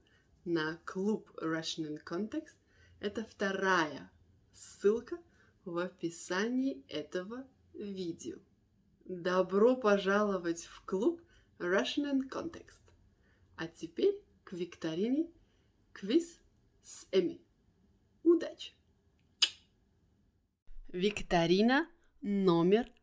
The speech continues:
один. Познакомься с Эми.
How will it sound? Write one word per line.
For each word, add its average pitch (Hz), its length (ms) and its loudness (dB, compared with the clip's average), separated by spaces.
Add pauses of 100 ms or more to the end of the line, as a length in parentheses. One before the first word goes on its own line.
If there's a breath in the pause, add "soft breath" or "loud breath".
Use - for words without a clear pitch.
(160)
один. 208 600 2 (760)
Познакомься 170 1120 -2 (300)
с - 180 -8 (240)
Эми. 165 400 2